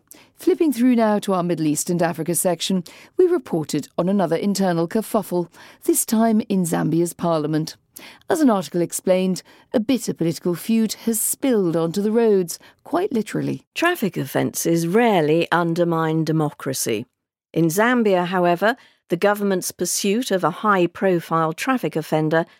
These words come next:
Speaker 2: has done just that. On April eighth, a convoy of cars carrying Hakainde Hichilema,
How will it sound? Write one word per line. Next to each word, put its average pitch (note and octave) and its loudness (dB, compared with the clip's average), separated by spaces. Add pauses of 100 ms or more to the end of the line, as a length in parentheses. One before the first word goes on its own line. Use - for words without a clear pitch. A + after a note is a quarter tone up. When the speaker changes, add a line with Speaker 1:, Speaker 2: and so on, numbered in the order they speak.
Speaker 2:
has A3 -2
done D#3 0
just E3+ -2
that. A3 -2 (600)
On C4 4
April B3+ 0
eighth, D#3+ 0 (240)
a E3+ 0
convoy C4 0
of F3 -2
cars D#3 -2
carrying D#3 -2
Hakainde E3 0
Hichilema, C#3 -2